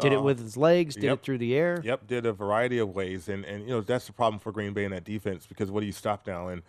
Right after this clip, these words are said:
Speaker 2: uh, I, I think the creativity and the personnel that the Eagles have in the red zone, uh, that's dangerous too. So here we are, what, the third game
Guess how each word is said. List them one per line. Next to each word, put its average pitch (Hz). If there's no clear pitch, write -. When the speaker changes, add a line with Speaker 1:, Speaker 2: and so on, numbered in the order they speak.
Speaker 2:
uh, 90
I, 101
I 110
think 123
the 117
creativity 131
and 110
the 104
personnel 117
that 101
the 101
Eagles 113
have 107
in 101
the 95
red 107
zone, 107
uh, 98
that's 127
dangerous 104
too. 104
So 110
here 143
we 165
are, 123
what, 113
the 113
third 139
game 131